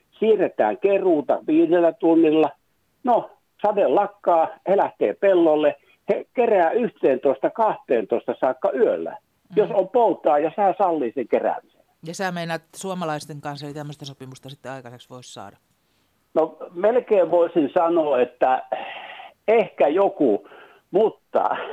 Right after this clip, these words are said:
Speaker 1: <laughs> se on täysin mahdotonta.
Speaker 2: Ää. Nyt on kuitenkin semmoinen tilanne, että maatalousyrittäjät ovat saaneet ihan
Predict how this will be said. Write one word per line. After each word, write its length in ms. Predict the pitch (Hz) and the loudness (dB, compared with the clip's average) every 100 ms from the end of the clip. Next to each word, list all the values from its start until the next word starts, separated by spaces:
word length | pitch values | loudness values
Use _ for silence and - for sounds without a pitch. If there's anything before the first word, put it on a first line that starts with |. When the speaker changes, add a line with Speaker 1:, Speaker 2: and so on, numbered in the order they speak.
| - 539 605 | -12 -14 -14
Speaker 1:
<laughs> 520 | 587 480 - - - | -6 -4 -4 -6 -4
se 60 | 208 | -4
on 120 | - - | -4 -2
täysin 360 | 196 151 180 160 | 0 0 0 0
mahdotonta. 800 | 143 - 123 120 117 117 117 120 - _ | 2 2 0 -2 -2 -2 -4 -4 -8 _
Speaker 2:
Ää. 240 | - 160 160 554 - - - 107 170 | -4 -4 -4 -8 -4 -4 -4 -12 -14
Nyt 220 | 240 254 | -10 -6
on 140 | 254 254 | -8 -6
kuitenkin 360 | 277 277 226 | -10 -10 -12
semmoinen 380 | - 277 247 226 | -10 -10 -10 -12
tilanne, 500 | 254 262 240 190 107 | -10 -6 -6 -6 -12
että 200 | 170 175 _ | -14 -18 _
maatalousyrittäjät 1300 | 165 190 170 160 156 - 165 151 147 _ 143 147 147 - | -12 -10 -8 -10 -10 -14 -16 -14 -16 _ -12 -12 -14 -16
ovat 260 | 147 147 147 _ - - | -14 -14 -16 _ -20 -16
saaneet 440 | 190 185 185 180 | -10 -8 -10 -12
ihan 200 | 196 | -12